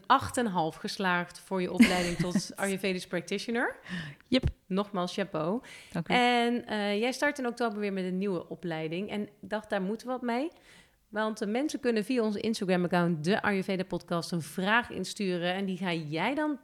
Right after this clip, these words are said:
Speaker 1: proberen te beantwoorden.
Speaker 2: Yes.
Speaker 1: We hebben een hele leuke vraag van Green Studio. Die zegt, "Superleuke podcast. Ik heb ook een vraag.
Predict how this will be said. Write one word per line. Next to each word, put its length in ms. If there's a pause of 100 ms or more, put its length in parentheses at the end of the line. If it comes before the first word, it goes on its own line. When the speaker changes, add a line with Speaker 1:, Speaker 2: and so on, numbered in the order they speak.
Speaker 1:
proberen 440
te 80
beantwoorden. 600
Speaker 2:
Yes. 500 (460)
Speaker 1:
We 100
hebben 180
een 100
hele 320
leuke 280
vraag 420
van 320
Green 360
Studio. 840
Die 300
zegt, 460
"Superleuke 640
podcast. 840
Ik 120
heb 120
ook 120
een 100
vraag. 360